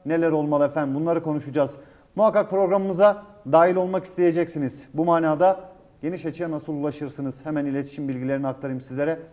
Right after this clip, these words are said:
Telefonunuzun mesaj bölümüne girip Kanal üç yazıp bir boşluk bıraktıktan sonra soru ve düşüncelerinizi yazıp otuz sekiz otuz dörde gönderebilirsiniz. Aynı zamanda, e, Twitter'dan da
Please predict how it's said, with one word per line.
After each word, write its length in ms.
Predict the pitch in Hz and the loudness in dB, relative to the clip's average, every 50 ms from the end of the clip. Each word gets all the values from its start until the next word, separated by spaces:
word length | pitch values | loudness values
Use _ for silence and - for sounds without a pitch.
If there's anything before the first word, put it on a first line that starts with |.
| - _ _ _ _ _ _ | -20 _ _ _ _ _ _
Telefonunuzun 500 | - 180 190 185 190 202 196 190 175 190 | -4 -2 -2 -2 -2 -4 -4 -4 -6 -4
mesaj 360 | 190 185 180 190 190 180 160 | -4 -4 -2 0 -2 -2 0
bölümüne 320 | 160 175 170 165 165 160 156 | 0 -2 -2 -2 -2 -2 -2
girip 440 | 139 156 170 170 165 - - - - - _ - | 0 0 0 -2 -4 -8 -20 -20 -20 -20 _ -6
Kanal 240 | - 170 185 180 160 | -4 -4 -4 -4 -4
üç 80 | - 175 | -4 -4
yazıp 240 | 170 151 160 147 | -4 -4 -4 -4
bir 120 | 175 185 170 | -4 -2 0
boşluk 300 | 175 165 - - - 151 | 0 -2 -2 -4 -6 -2
bıraktıktan 460 | 160 165 160 160 - - - 175 170 | 0 0 0 -2 -4 -8 -6 -6 -6
sonra 320 | - - 143 139 151 160 160 - - - - _ | -4 -4 -4 -2 -2 -4 -4 -8 -18 -20 -20 _
soru 220 | _ - 196 208 202 | _ -6 -4 -2 0
ve 100 | 185 156 | 0 -2
düşüncelerinizi 680 | 156 - - 180 170 175 170 175 175 175 175 156 151 | -2 -4 -4 -2 0 2 2 2 0 0 -2 -2 -2
yazıp 320 | 165 151 143 180 - - 165 | -2 -2 -2 -6 -10 -10 -10
otuz 180 | 160 - - | -10 -10 -10
sekiz 240 | - 170 151 165 160 | -8 -8 -6 -6 -4
otuz 260 | 165 147 - 143 135 | -6 -6 -6 -6 -4
dörde 340 | 147 156 151 - 175 175 170 - - - - _ _ _ - | -2 -2 0 0 -2 -2 -2 -4 -12 -20 -20 _ _ _ -4
gönderebilirsiniz. 920 | 151 156 156 156 156 160 151 147 151 160 156 160 - 156 143 131 131 - - - - _ _ _ _ - | -2 -2 0 2 2 2 2 0 0 0 -2 -2 -2 -4 -4 -4 -6 -10 -20 -20 -20 _ _ _ _ 0
Aynı 160 | 147 160 160 | 2 2 2
zamanda, 600 | 147 135 160 151 147 147 147 151 170 175 180 175 - - - - - _ _ - | 2 2 0 0 0 0 2 4 4 4 4 2 -2 -16 -20 -20 -20 _ _ -14
e, 160 | 135 127 120 | -12 -10 -10
Twitter'dan 580 | 120 - 190 190 180 - 175 143 143 139 135 127 | -6 -4 -2 -2 0 0 0 0 2 2 2 2
da 160 | 123 120 120 | 0 0 -2